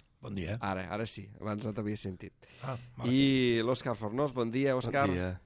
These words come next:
Speaker 2: Tot bé?
Speaker 3: Bé.
Speaker 2: Bueno.
Speaker 3: Bé, bé.
Speaker 2: A veure, una de cal i una d'arena. Eh, no mos agrada començar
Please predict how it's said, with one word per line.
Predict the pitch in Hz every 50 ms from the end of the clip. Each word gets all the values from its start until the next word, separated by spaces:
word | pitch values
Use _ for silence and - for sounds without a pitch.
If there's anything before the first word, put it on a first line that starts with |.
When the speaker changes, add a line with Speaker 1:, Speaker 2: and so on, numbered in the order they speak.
| - _
Speaker 2:
Tot | - - 110 107
bé? | 117 131 139 147 151 151 151 - -
Speaker 3:
Bé. | - 98 85 71 67 71 78 85 - - - - - -
Speaker 2:
Bueno. | - - 107 95 92 87 80
Speaker 3:
Bé, | - 110 92 90
bé. | 85 85 82 - - - - - - - - - - - -
Speaker 2:
A | - 131 151
veure, | 170 165 151 139 123 107 92 -
una | - 139 151 165 165 160
de | 160
cal | 127 170 175 175 180 170
i | 165 160
una | 160 160
d'arena. | 151 151 139 139 131 120 110 98 95 - - - - -
Eh, | - - 117 120 120 120 120 120 120 120 120 117 113 110 107 107 104 104 104 101 101 95 - - - -
no | - 131 143
mos | 151 143
agrada | 156 147 147 147 139 135 135 131 127 123
començar | 123 127 127 131 123 - - 107 98